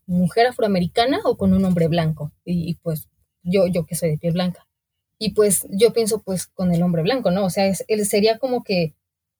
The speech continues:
si, si hacemos, si culturalmente nos han enseñado como cosas de co-, cómo son las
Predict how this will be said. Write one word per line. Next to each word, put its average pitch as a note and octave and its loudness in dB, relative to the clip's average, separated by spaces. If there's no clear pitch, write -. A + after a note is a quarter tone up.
si, G#3 -2
si - 0
hacemos, G3+ 0
si G#3 -6
culturalmente B3 2
nos F3+ 0
han G#3 0
enseñado G3 0
como E3 0
cosas F#3+ -2
de E3 0
co-, F#3+ -8
cómo G#3+ -4
son G#3+ -2
las G3 -4